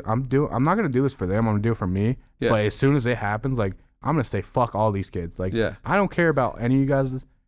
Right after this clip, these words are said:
Speaker 1: but at the end of the day, I'm still gonna say, "Fuck you kids." Like,
Speaker 2: Yeah.
Speaker 1: I don't, I, you
Speaker 2: I, I
Speaker 1: guys
Speaker 2: think, I think that when you get to where you wanna get to, you won't, you won't care anymore.
Speaker 1: Yeah,
Speaker 2: You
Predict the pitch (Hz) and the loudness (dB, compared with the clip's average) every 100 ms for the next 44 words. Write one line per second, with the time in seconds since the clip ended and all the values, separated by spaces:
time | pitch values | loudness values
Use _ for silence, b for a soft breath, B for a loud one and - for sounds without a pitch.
0 | _ _ _ - 120 104 107 117 117 101 | _ _ _ 0 0 0 0 0 0 0
1 | 110 120 110 104 139 113 101 98 - - | 0 0 -2 0 0 0 0 -6 -2 -2
2 | 101 98 92 92 85 - _ - 73 - | -2 -6 -10 -10 -12 -14 _ -4 -4 -4
3 | 135 135 101 120 131 156 - 196 180 156 | -4 -4 -4 -4 0 2 6 6 4 2
4 | - 127 113 143 135 127 113 113 113 120 | 2 -2 2 0 2 2 2 0 0 -2
5 | 131 113 110 107 110 104 95 107 - 131 | 0 0 0 0 0 -2 0 -2 0 -2
6 | 117 110 110 113 110 - 113 113 117 - | 0 0 2 2 0 -4 -2 0 0 0
7 | 131 117 92 85 101 - 117 | -2 -2 -4 -8 -8 -2 2